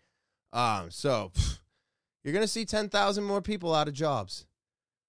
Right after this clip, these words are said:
I don't care how much you try to tell us that you've, uh, you know, we've, we've created jobs. Yeah, yeah, yeah. There's still more people getting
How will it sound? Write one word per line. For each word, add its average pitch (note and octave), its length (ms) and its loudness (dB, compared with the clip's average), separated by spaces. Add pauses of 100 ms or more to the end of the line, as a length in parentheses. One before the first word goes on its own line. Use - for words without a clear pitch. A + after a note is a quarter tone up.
(1160)
I F3+ 140 0
don't B3 160 2
care G#3 280 4
how F#3 160 2
much F#3+ 200 -2
you F#3+ 80 -6
try F3+ 240 2
to E3+ 100 0
tell F3 300 0
us F#3 240 2
that D#3+ 260 0
you've, D#3+ 480 2
uh, A2 440 -6
you D3 160 -4
know, C#3 180 0
we've, C#3+ 200 -2
we've E3 320 -2
created A#3 480 0
jobs. F#3+ 680 2
Yeah, F3 220 2
yeah, E3+ 200 4
yeah. C3+ 260 2
There's C#3+ 260 -2
still G3+ 240 0
more E3 300 2
people F3 300 -6
getting D#3+ 240 -2